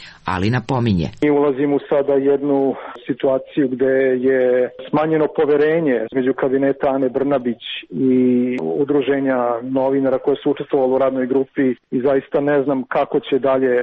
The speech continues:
Speaker 2: teći rad.
Speaker 1: Iz kabineta premijerke Srbije do ovog trenutka Radio Slobodna Evropa nije dobila odgovore, odnosno komentare na iznesene primedbe novinarskih udruženja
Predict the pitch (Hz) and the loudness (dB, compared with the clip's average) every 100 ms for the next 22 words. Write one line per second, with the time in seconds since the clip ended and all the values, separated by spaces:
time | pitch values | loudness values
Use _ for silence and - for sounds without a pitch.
0 | - _ 143 131 151 139 139 123 - - | -4 _ -2 0 0 2 2 0 -6 -16
1 | - - - 175 - 170 156 147 147 135 | -18 -20 -4 -2 0 -2 0 0 -2 -2
2 | 139 135 135 - 131 - 123 135 123 120 | 0 0 -2 -2 -4 -2 0 0 0 0
3 | 113 117 135 127 120 - 123 120 117 113 | -2 -2 -2 0 0 0 -2 0 -2 -2
4 | 120 117 113 113 104 113 110 120 123 143 | -2 0 0 0 0 0 0 0 0 0
5 | 107 104 107 98 95 101 110 110 117 104 | 0 0 0 0 0 -2 0 0 0 0
6 | 76 82 - 80 - 87 85 107 120 139 | -2 -4 -4 -4 -2 0 0 0 0 -2
7 | 117 170 170 151 143 139 127 110 117 104 | 0 0 0 0 -2 0 -2 0 0 0
8 | 98 104 98 87 87 80 - 92 95 80 | 0 0 0 0 0 -2 -4 -4 -2 -2
9 | 85 92 104 117 | 0 0 0 -2